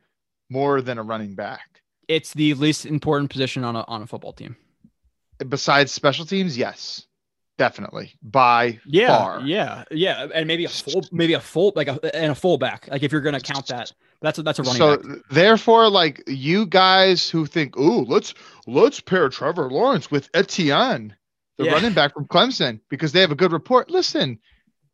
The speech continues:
Speaker 1: they're ha-, he's handing the ball off to him. Yeah, does he throw a couple swing routes to him? Yeah, sure. You don't need to have good chemistry between a quarterback and a running back, and stop drafting running backs in the first round.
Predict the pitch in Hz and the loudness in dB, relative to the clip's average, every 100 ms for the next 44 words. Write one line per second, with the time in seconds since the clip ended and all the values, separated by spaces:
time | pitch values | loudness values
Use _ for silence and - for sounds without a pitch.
0 | _ 240 254 320 - 262 262 285 330 320 | _ 2 4 2 2 0 2 0 0 -2
1 | 254 247 269 254 170 156 139 180 143 139 | 0 6 8 6 4 0 2 2 2 0
2 | 156 185 170 - 185 135 - 127 156 180 | 0 4 2 2 -4 -6 -6 -8 -4 -6
3 | 190 - 214 214 214 220 - - 208 139 | -6 -8 -10 -10 -8 -6 -6 -8 -4 -4
4 | 113 _ - _ 247 285 220 160 147 127 | -4 _ -20 _ -4 0 2 2 2 2
5 | 127 131 - 127 120 - 143 127 - 127 | 0 -2 -2 -4 -2 -2 -2 -4 -4 -8
6 | 113 - 117 120 123 123 139 123 113 117 | -8 -8 -6 -2 0 -2 -2 -6 -6 -6
7 | 139 147 151 160 - 139 - 196 208 - | -2 2 2 0 -4 -6 -2 2 2 2
8 | 165 160 - 131 131 135 127 123 - 127 | 2 2 0 -4 -4 0 0 0 -2 -6
9 | 113 - 120 117 - 113 117 113 113 | -6 -4 -4 -4 -6 -4 -2 -2 -4